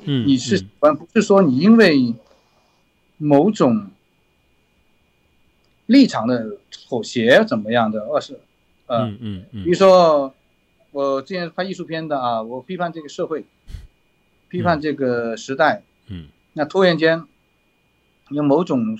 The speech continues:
Speaker 2: 像宣传片一样的电影啊，
Speaker 1: 嗯。
Speaker 2: 呃，国内讲的叫主旋律啊，对吧？
Speaker 1: 啊，啊，啊。
Speaker 2: 为这个政治意识形态做宣传的啊。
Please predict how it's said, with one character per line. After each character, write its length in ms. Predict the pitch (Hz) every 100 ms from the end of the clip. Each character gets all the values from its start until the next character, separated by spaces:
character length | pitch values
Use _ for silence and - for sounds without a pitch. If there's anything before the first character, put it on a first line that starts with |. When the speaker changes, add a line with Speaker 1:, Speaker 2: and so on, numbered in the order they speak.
| -
Speaker 2:
像 180 | - 151
宣 200 | - 220
传 120 | 139
片 220 | 139 131
一 60 | 131
样 180 | 131 113
的 360 | 107 101 95 _ _
电 120 | 156
影 120 | 117 104
啊， 260 | 107 127 - -
Speaker 1:
嗯。 240 | 117 92 -
Speaker 2:
呃， 200 | 107 107 _
国 80 | 147
内 140 | 165 143 -
讲 200 | 131 113
的 80 | 110
叫 280 | 143 123 - _ _
主 140 | - 120
旋 200 | 120 165
律 180 | 254 120
啊， 140 | -
对 80 | 135
吧？ 120 | 123
Speaker 1:
啊， 260 | 104 92 85 95 160
啊， 40 |
啊。 180 | 98 87 _
Speaker 2:
为 160 | 165 143
这 120 | 139
个 140 | 131
政 240 | 120 202 147
治 80 |
意 80 | 165
识 140 | 151 135
形 120 | 160
态 200 | 220 151
做 140 | 143
宣 200 | - 226
传 160 | 151 104
的 80 | 107
啊。 180 | 107